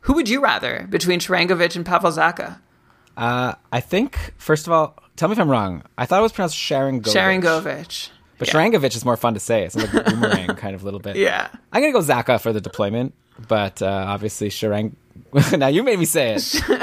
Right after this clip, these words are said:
Speaker 2: Uh, clearly, uh, Sharangovich is not someone that you should ignore. So this Devils team, like, they can't stop the puck, but they're also scoring some goals, so that helps. And we know this. Like, I was excited about Brian Elliott last week when it was announced that Carter Hart was gonna be done for the year. I thought, "Okay, get the Car-, uh, get Brian Elliott in," 'cause the Flyers,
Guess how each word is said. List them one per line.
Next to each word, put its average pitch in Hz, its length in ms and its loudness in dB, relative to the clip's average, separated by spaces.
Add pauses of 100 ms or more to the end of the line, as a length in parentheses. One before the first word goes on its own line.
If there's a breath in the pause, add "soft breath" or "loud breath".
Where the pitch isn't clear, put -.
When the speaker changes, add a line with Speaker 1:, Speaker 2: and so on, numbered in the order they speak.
Speaker 2:
Uh, 135 160 2
clearly, 151 380 0
uh, 127 80 2
Sharangovich 123 600 -2
is 104 120 -4
not 113 160 -4
someone 110 600 0
that 104 120 -2
you 107 80 -4
should - 140 -2
ignore. 117 280 0
So 110 140 -2
this 107 140 -6
Devils 151 260 4
team, 208 160 2
like, 123 140 0
they 107 80 -4
can't 139 180 0
stop - 220 0
the 151 80 -10
puck, 170 180 4
but - 80 -8
they're 131 120 0
also 127 140 0
scoring 143 220 0
some 131 140 -6
goals, 123 260 2
so - 100 -2
that 113 100 2
helps. 101 300 0 (280 loud breath)
And 110 320 2
we 117 100 -2
know 120 160 2
this. 120 260 -2
Like, 113 140 -2
I 123 400 0 (240 loud breath)
was 113 160 0
excited 123 420 2
about 127 200 4
Brian 120 240 4
Elliott 123 260 2
last 98 300 -2
week 104 260 -4
when 104 300 2
it 98 100 -2
was 104 140 -2
announced 107 380 -2
that 104 180 2
Carter 107 240 2
Hart 101 180 2
was 113 80 0
gonna 113 140 0
be 107 40 -2
done 110 140 2
for 110 80 -6
the 107 120 -2
year. 135 160 6
I 117 40 4
thought, 107 200 0
"Okay, 214 240 0
get - 260 -6
the 262 180 0
Car-, 226 300 0
uh, 202 180 2
get 202 200 0
Brian 196 160 2
Elliott 214 220 2
in," 135 140 -2
'cause 143 140 -4
the 143 80 -4
Flyers, 170 420 2